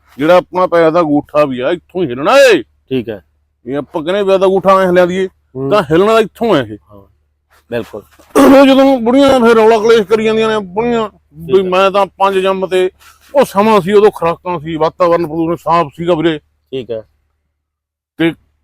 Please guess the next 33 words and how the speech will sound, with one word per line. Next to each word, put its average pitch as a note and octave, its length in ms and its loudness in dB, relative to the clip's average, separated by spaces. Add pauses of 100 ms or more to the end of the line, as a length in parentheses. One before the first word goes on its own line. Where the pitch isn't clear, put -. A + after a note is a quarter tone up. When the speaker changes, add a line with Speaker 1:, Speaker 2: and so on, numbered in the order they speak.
(160)
Speaker 1:
ਵਧੀਆ A#3+ 280 0
ਘਰ G3+ 260 2
ਦਾ F#3 180 4
ਖਾਣਾ E3+ 360 0
ਸੀ, E3+ 120 -4
ਘਰ F3 180 2
ਦਾ D#3+ 120 0
ਦੁੱਧ F#3 200 -2
ਘਿਓ F#3 280 0
ਸੀ, E3+ 120 0
ਵਧੀਆ G3+ 300 2
ਸੀ, F3+ 100 -2
ਚਾਹੇ G3+ 220 2
ਕੋਈ C4 340 0
ਵੀ C#4+ 120 0
ਕਿਸੇ C4 200 2
ਵੀ C#4 80 2
ਜਾਤੀ A3+ 220 0
ਨਾਲ A3+ 100 -2
ਸੰਬੰਧ A#3 160 0
ਰੱਖਦਾ, A3 220 2
ਪਰ G3+ 200 -2
ਹੈ D#3+ 120 2
ਤਾਂ F#3 120 2
ਦੇਸੀ E3+ 300 -6
ਦੀ D#3 100 -16
ਖਾਣਾ। C3 300 -10
Speaker 2:
ਦੇਸੀ C3+ 320 -8
ਖਾਣਾ। G#2+ 200 -14
Speaker 1:
ਚਾਹੇ F3+ 180 2
ਤੁਸੀਂ G#3+ 280 0
ਪਰਜਾਪਤ G3+ 400 0
ਤੋਂ, A#2+ 180 -8